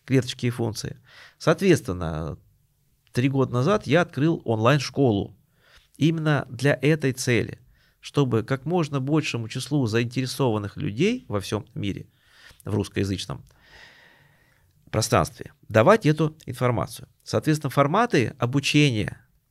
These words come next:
форматы информирования, они абсолютно разные. Самый простой способ, который не требует вообще никаких затрат от человека, это там, зайти на сайт и прочитать какие-то бесплатные статьи.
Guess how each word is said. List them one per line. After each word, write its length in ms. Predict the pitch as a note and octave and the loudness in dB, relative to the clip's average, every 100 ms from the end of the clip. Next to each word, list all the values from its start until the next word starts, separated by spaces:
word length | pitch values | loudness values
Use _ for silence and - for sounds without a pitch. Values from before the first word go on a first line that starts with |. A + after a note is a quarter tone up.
| _ | _
форматы 540 | - A2 B2 C3+ - - | 0 2 4 2 0 -6
информирования, 720 | A#2+ A#2 A#2+ B2+ G#2 D#2 D2+ | -4 -4 -2 -2 -2 -6 -8
они 180 | - A#2+ | -6 -6
абсолютно 460 | - B2+ D#3 C#3+ | -4 -4 -2 0
разные. 380 | A#2+ A2+ - - - _ _ _ _ _ _ _ _ _ _ _ - _ _ _ | 2 2 0 -12 -18 _ _ _ _ _ _ _ _ _ _ _ -20 _ _ _
Самый 480 | - - F3+ D#3 A#2+ | -10 2 4 4 2
простой 440 | - B2+ - A2 | 0 0 2 0
способ, 500 | G#2 - A#2+ B2+ F#3+ | 0 0 -2 0 -4
который 380 | - A#2+ C3 C3 | -4 -6 -2 -2
не 100 | B2 | -4
требует 540 | C3 C3 D#3 C3+ C3 - | -4 0 0 0 -2 -6
вообще 480 | B2 - - D3 | -6 -6 -2 0
никаких 500 | C#3 A2+ A2+ A2 A2 | 0 -4 -6 -4 -4
затрат 460 | G2 G#2+ A#2 G#2 - | -2 -2 2 0 0
от 260 | - G2+ - | -10 -12 -12
человека, 600 | - F#2 F#2+ G2 D2+ - _ _ _ _ _ _ _ - | -8 0 0 0 -4 -12 _ _ _ _ _ _ _ 0
это 520 | C3 B2+ G2 D2 - _ _ _ _ A2+ G#2+ - _ _ _ _ - | 2 2 0 -8 -10 _ _ _ _ -10 -10 -20 _ _ _ _ -8
там, 500 | E2+ D2+ - - F#2+ | -8 -8 -14 -14 -4
зайти 380 | G#2+ A#2+ - | -4 -2 -4
на 140 | G2 G2+ | -4 -4
сайт 420 | - G3 A3 G#3+ | 2 4 4 0
и 100 | - | -6
прочитать 440 | G#2+ G2+ - G3 | -6 -6 -2 -2
какие-то 360 | F#3+ F#2+ C#3+ D3+ | -2 -4 -4 -6
бесплатные 580 | G2+ F#2 - B2 C#3+ B2 | -6 -8 -4 -4 -2 -6
статьи. 440 | - A2 - - | -6 -10 -10 -18